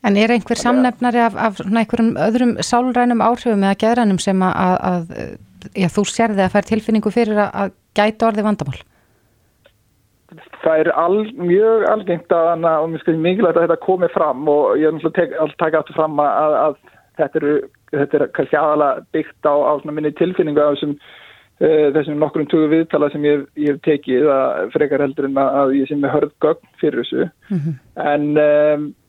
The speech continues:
Speaker 2: það eru margir að, að, að glíma við mikla svona andlega þreytu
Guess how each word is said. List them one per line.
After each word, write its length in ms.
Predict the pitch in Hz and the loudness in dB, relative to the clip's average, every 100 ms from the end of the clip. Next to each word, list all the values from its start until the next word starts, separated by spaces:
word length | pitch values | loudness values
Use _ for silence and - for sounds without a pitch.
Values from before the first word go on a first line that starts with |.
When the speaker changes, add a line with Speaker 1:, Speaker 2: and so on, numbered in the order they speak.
| _ _ _ | _ _ _
Speaker 2:
það 260 | 160 156 170 | -2 2 2
eru 160 | 175 | 0
margir 500 | 165 175 - - 180 | 0 0 -2 -2 0
að, 180 | 170 165 - | 2 0 0
að, 240 | 165 160 - _ _ _ _ _ _ _ _ - | -2 -2 -8 _ _ _ _ _ _ _ _ -4
að 240 | 156 151 | -2 -2
glíma 320 | 170 175 170 | -2 0 0
við 160 | 170 160 | 0 0
mikla 400 | 170 175 165 160 - _ _ | 0 0 -2 -2 -4 _ _
svona 260 | 156 156 - | -8 -6 -4
andlega 540 | 156 214 233 208 127 | -4 -2 -2 0 -2
þreytu 460 | - 156 - - | 0 -2 -2 -10